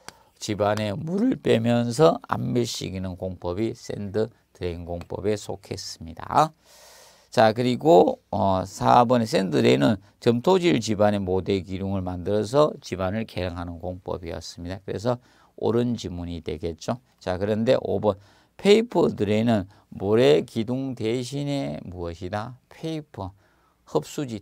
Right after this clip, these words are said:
특수 종이를 이용해서 물을 빼겠다는 것이 페이퍼 드레인이죠. 그러면 페이퍼 드레인 공법도, 어, 페이퍼는 종이다.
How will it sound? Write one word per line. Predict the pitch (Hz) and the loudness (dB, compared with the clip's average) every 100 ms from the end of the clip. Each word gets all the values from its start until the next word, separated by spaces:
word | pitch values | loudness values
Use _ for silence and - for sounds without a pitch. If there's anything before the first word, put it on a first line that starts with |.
| - | -10
특수 | 156 - - 170 | -12 -10 -6 -6
종이를 | 147 175 180 170 143 | -4 -4 -4 -2 0
이용해서 | 101 90 87 90 - 110 | 0 -4 -6 -4 -2 -2
물을 | - 98 98 101 | -4 -6 -4 -4
빼겠다는 | - 87 95 95 - 85 87 | -4 -4 -4 -6 -6 -6 -6
것이 | 85 120 123 _ _ | -6 -6 -6 _ _
페이퍼 | 135 131 123 - | -6 -6 -6 -10
드레인이죠. | - 87 85 90 127 - _ | -8 -10 -10 -6 -8 -8 _
그러면 | 135 127 - _ _ | -2 -2 -4 _ _
페이퍼 | - 190 214 - 156 | -2 -2 -2 -2 -2
드레인 | 110 98 107 123 120 | -2 -4 -4 -4 -6
공법도, | 98 90 85 87 85 - - | -6 -8 -6 -6 -6 -8 0
어, | 113 131 - - _ _ _ - - _ - - _ _ _ _ _ - - _ _ _ - | 0 0 -6 -20 _ _ _ -20 -20 _ -20 -20 _ _ _ _ _ -20 -20 _ _ _ -8
페이퍼는 | - 139 127 113 98 90 | -2 0 0 -2 -2 -2
종이다. | 123 113 95 113 | -4 -4 -4 -4